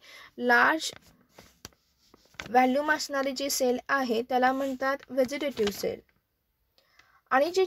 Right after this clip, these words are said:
छोटी, जिचा न्यूक्लियस छोटा आहे, सायटोप्लाझम कमी अमाऊंटमध्ये आहे, या टाईपची जी सेल आहे, त्याला म्हणतात जनरेटिव्ह सेल.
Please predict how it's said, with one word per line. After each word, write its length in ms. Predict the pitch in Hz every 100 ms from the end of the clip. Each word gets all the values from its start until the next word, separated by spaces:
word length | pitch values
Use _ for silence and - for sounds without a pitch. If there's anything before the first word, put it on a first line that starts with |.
| -
छोटी, 540 | 311 269 254 269 285 440 _ _ _ _ -
जिचा 220 | 254 285 285
न्यूक्लियस 580 | 262 233 240 262 269
छोटा 360 | - 285 269 302
आहे, 360 | 247 208 214 220
सायटोप्लाझम 800 | 262 220 214 240 262 254 262 277 -
कमी 240 | 262 262
अमाऊंटमध्ये 720 | 294 285 247 233 - 226 208
आहे, 360 | 202 208 202 220 - _ _ - - _ _ _ -
या 140 | 262 320
टाईपची 420 | 392 370 - 359
जी 160 | 370 359
सेल 280 | - 262
आहे, 340 | 226 214 208 254 _ _ -
त्याला 240 | 262 254
म्हणतात 460 | 269 277 254 254 269 262
जनरेटिव्ह 560 | 277 269 277 254 226
सेल. 280 | 208 - -